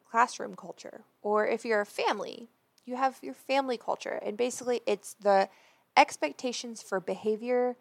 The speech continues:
and attitude when at the table. So when you sit down to play D and D with your group,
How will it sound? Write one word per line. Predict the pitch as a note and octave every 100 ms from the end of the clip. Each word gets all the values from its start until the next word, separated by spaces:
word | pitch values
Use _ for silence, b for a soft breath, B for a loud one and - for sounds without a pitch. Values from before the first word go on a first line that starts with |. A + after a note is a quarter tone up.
| _
and | G3+ F#3 F#3
attitude | F3+ G#3 G#3+ - G3+ E3+ E3+ D#3+ _ _ -
when | F#3 F3+ F3+ _ -
at | F3+ - E3+ _ -
the | F3
table. | - - - - -
So | - F#3+
when | F#3+
you |
sit | F#3+ B3+
down | C4 C4
to | B3+
play | - A#3
D | A3 G#3+
and | F#3+
D | F#3 F3+
with | F#3 F#3
your | F#3+
group, | F#3 F3 E3